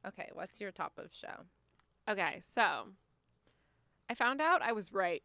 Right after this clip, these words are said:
Speaker 2: and they did
Speaker 1: <laughs>
Speaker 2: shoot those Phoenix, Arizona scenes in Santa Clarita.
Speaker 1: Unbelievable.
Speaker 2: And I actually, in the last episode, I found that out right before I,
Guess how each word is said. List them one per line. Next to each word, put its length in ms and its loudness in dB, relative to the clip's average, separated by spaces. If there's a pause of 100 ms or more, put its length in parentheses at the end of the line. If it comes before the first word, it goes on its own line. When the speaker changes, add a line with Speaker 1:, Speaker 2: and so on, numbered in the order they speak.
Speaker 2:
and 160 2
they 140 8
did 320 2
Speaker 1:
<laughs> 0 -
Speaker 2:
shoot 300 4
those 520 4
Phoenix, 320 0
Arizona 440 4
scenes 440 0
in 140 0
Santa 240 -2
Clarita. 560 -2 (140)
Speaker 1:
Unbelievable. 1300 0
Speaker 2:
And 120 8
I 60 8
actually, 580 4 (240)
in 140 0
the 80 0
last 300 6
episode, 540 -2
I 140 -2
found 320 -2
that 160 4
out 200 2
right 200 -4
before 280 -2
I, 120 -2